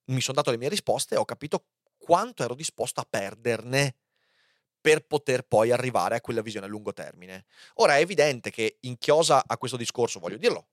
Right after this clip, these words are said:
tutto quello che ho detto non è nessuna garanzia. Non è garanzia che ce la farai, garanzia che diventerai costante, garanzia che avrai motivazione sempre, garanzia che ti, avrai successo.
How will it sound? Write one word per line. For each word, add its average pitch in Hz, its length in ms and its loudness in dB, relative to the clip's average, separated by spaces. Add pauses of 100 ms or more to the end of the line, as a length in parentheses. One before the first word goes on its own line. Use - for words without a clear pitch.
tutto 165 220 -8
quello 147 160 0
che 151 80 -6
ho 170 40 0
detto 214 160 -6
non 95 140 -16
è 113 60 -14
nessuna 113 280 -10
garanzia. 104 580 -6
Non 117 180 -6
è 226 100 -2
garanzia 117 540 -4
che - 160 -20
ce - 120 -12
la 90 100 -10
farai, 120 400 -6
garanzia 110 600 -6
che 101 140 -16
diventerai 95 420 -12
costante, - 540 -6
garanzia 113 520 -8
che - 120 -16
avrai 101 200 -14
motivazione 92 520 -12
sempre, 170 400 -4
garanzia 120 440 -6
che - 200 -20
ti, - 140 -20
avrai 92 200 -10
successo. - 400 -4